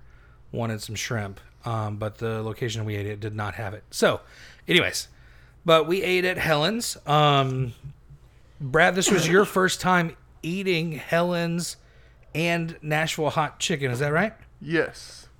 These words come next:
Speaker 1: You wanna start us off? Tell, you know, tell us what you, what you thought, what you, what you had,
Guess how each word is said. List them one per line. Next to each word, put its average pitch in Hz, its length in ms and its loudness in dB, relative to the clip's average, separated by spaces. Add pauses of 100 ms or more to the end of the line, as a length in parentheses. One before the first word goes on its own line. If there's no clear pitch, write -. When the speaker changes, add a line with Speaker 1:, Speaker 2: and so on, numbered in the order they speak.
Speaker 1:
You 147 120 -2
wanna 147 120 2
start 156 200 4
us 147 120 0
off? 190 200 2
Tell, 170 240 0
you 160 120 -6
know, 139 140 -2 (340)
tell 165 140 0
us 151 100 -2
what 170 140 -2
you, 147 340 0
what 143 220 0
you 131 80 -8
thought, 156 200 -8
what 147 220 2
you, 165 60 -8
what 147 200 2
you 127 120 0
had, 131 520 -2